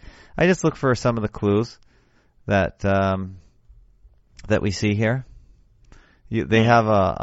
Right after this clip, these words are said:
Speaker 1: a memorial wall as well on the tenth anniversary revealed here.
Speaker 2: Yeah.
Speaker 1: So there's a lot of,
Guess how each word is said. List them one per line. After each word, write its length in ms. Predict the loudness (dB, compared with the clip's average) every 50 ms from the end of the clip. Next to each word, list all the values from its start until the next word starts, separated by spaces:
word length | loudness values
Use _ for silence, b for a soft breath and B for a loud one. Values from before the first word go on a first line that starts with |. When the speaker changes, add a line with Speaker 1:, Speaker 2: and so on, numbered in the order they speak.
| -4
Speaker 1:
a 40 | -4
memorial 680 | -4 -4 -4 -2 -2 0 0 0 0 0 0 -2 -2
wall 500 | -2 -2 -2 0 0 0 0 0 -2 -4 -6
as 140 | -8 -4 -2
well 360 | -2 0 0 -2 -4 -6 -8 -10
on 140 | -8 -8
the 80 | -8 -8
tenth 260 | -8 -8 -8 -6 -4 -4
anniversary 600 | -4 -4 -4 -4 -4 -4 -6 -6 -6 -6 -6 -8
revealed 680 | -8 -12 -12 -10 -8 -8 -6 -6 -4 -4 -4 -4 -6
here. 200 | -6 -6 -6 -8 -10
Speaker 2:
Yeah. 220 | -12 -16 -16 -20 b b b b b b b _
Speaker 1:
So 100 | -6 -6
there's 140 | -4 -4 -2
a 40 | -2
lot 240 | 0 0 0 0
of, 160 | 0 -4 -6